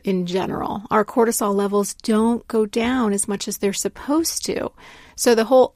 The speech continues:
architecture of our sleep, as we would say, how much time we spend in different sleep phases can change, so that even if we're asleep the same amount of time, we're not getting as much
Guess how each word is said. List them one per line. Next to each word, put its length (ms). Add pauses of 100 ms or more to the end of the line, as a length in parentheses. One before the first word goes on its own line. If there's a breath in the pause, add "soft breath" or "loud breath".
architecture 760
of 140
our 140
sleep, 380
as 160
we 80
would 220
say, 480 (220)
how 200
much 220
time 280
we 80
spend 340
in 120
different 360
sleep 440
phases 640 (180 soft breath)
can 220
change, 520
so 200
that 160
even 240
if 120
we're 120
asleep 380
the 100
same 260
amount 300
of 80
time, 440 (520 soft breath)
we're 100
not 460
getting 260
as 160
much 240